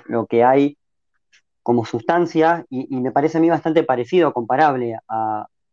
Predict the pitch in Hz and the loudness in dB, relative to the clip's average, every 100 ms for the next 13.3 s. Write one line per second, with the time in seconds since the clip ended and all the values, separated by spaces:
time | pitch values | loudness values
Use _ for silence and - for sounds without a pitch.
0 | - 123 135 135 131 117 117 135 131 123 | -14 -2 0 2 2 0 -2 -4 -2 0
1 | 113 110 131 123 135 123 _ 131 123 123 | -2 -2 -2 0 2 0 _ -2 0 0
2 | - 156 - 160 - _ _ _ _ 127 | 0 -2 2 0 0 _ _ _ _ 0
3 | 156 156 147 139 160 165 151 143 147 135 | 0 0 -4 2 4 4 4 2 0 0
4 | 135 131 127 120 123 143 139 123 - 123 | -2 -2 -4 -6 -2 0 0 -2 -8 -6
5 | 135 139 135 135 135 - 160 - 120 113 | -2 0 0 -2 -4 -4 -4 0 0 0
6 | - _ _ _ _ _ _ _ 120 - | -4 _ _ _ _ _ _ _ -6 -4
7 | - 127 - 156 143 - 151 139 135 151 | -2 -2 2 2 2 0 0 2 2 2
8 | 135 - 135 127 123 _ 120 - - 139 | -2 0 0 -2 -6 _ -14 -14 -2 0
9 | 135 127 117 113 120 127 - 123 127 160 | 2 2 2 0 -2 -2 -4 -6 -4 2
10 | 156 160 - 131 156 151 160 156 139 160 | 4 4 2 2 2 2 2 2 4 4
11 | 160 139 151 151 - 160 143 156 165 127 | 4 4 2 0 0 2 4 2 0 -4
12 | 120 123 123 135 151 143 127 120 123 - | -4 -4 -2 2 2 0 -4 -4 -4 0
13 | 160 143 | 2 2